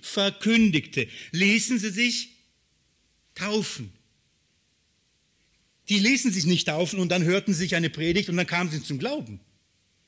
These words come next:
Sie hören die Predigt, sie glauben der Predigt, dann lassen sie sich taufen. Das ist, das ist, was wir in, ähm, Markus sechzehn, Vers sechzehn haben. Die glauben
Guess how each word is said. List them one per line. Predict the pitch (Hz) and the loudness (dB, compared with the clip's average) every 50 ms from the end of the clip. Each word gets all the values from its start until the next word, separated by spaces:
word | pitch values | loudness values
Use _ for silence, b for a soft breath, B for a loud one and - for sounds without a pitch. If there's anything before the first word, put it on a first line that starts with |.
| b b b b b | b b b b b
Sie | b - 151 131 | b -4 -4 -2
hören | 120 127 135 135 143 147 165 170 | -2 0 2 2 2 2 2 2
die | 190 202 | 2 2
Predigt, | - 208 208 202 202 196 196 208 190 - - - _ b b b b b b b b b b | 2 4 6 6 6 6 2 0 -2 -4 -12 -20 _ b b b b b b b b b b
sie | - - - 143 143 | -16 -10 -8 -6 -6
glauben | 120 120 143 147 147 147 156 160 147 180 190 | -6 -4 -2 -2 0 0 0 0 0 -2 0
der | 170 185 | 0 -2
Predigt, | - - 170 202 196 196 196 170 202 180 - - - - - b b b b b - | -4 -2 0 2 2 2 2 0 -2 -6 -6 -10 -20 -20 -20 b b b b b -10
dann | 120 147 135 143 165 160 | -8 -6 -4 -4 -4 -4
lassen | 147 143 131 - 156 | -4 -6 -6 -8 -10
sie | 127 110 113 | -10 -10 -10
sich | 120 113 - | -10 -12 -12
taufen. | - - 117 98 95 - - - - _ _ _ _ _ _ _ _ | -12 -12 -14 -14 -16 -18 -20 -20 -20 _ _ _ _ _ _ _ _
Das | - 131 170 185 | -8 -8 -8 -6
ist, | 196 156 - - - | -8 -10 -10 -8 -6
das | 175 202 208 | -6 -4 -4
ist, | 202 147 | -4 -4
was | 170 165 156 - | -4 -6 -4 -4
wir | 151 165 175 - B B B B B | 0 0 0 0 B B B B B
in, | 147 156 165 | -6 -6 -4
ähm, | 165 151 139 139 139 151 156 160 | -4 -4 -4 -2 -4 -4 -8 -8
Markus | 139 131 135 147 - 190 180 - - - - | -8 -6 -6 -6 -4 -6 -8 -8 -10 -16 -12
sechzehn, | 127 120 147 147 - - - - 185 185 175 B B B B | -6 -4 -2 -2 -2 -2 -2 -2 -2 -2 -4 B B B B
Vers | - 151 147 - | -6 -6 -4 -4
sechzehn | - - 165 143 208 196 - - 175 151 120 | -6 -8 -4 -4 -2 -2 -2 -4 -6 -6 -6
haben. | 117 117 113 107 98 - b b b | -6 -6 -8 -8 -10 -14 b b b
Die | 156 147 | -4 -4
glauben | 120 147 151 156 170 185 190 170 214 202 | -2 0 0 2 2 2 2 2 0 -2